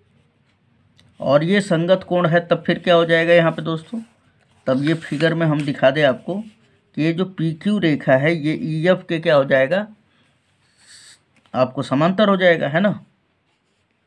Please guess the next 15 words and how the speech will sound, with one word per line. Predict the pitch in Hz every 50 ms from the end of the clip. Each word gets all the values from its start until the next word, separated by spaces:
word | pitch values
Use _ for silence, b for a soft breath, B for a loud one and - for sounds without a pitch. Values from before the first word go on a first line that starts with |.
| _ _ _
तब | 160 165 185 185 196 185 - - _ _ _ _ _ _ _ _ _ _ _ _ _ _ _ _ _ _ _ _ _ _ _ _ _ _ _ _ _ _ _ _ _ _ _ _ _ _ _ _ _ _ _ _ _ _ -
पीक्यू | 165 170 160 165 - 175 160 147 139 139 156 175 190 190 190 _ _ -
समांतर | - - 117 123 127 139 143 143 - 180 170
हो | 156 143
जाएगा | 131 143 139 131 131 127
किसके? | 127 127 113 - - 170 185 208 220 220 214 B B B B B _ _
ईएफ़ | 156 165 170 165 147 123 117 - - -
के। | - 98 - - _ _ _ _ _ _ _ _ _ _ _ _ _ _ _ _ _ _ _ _ _ _ _ - _ _ _
और | - 131 151 170 -
आप | - - 175 170 160
जान | 170 170 175 190 196
रहे | 196 196 185 175
हैं | 170 170 175 190 196 190 190
कि | 190 190 196 202 196 - - 165 147
जब | 165 175 180 180 -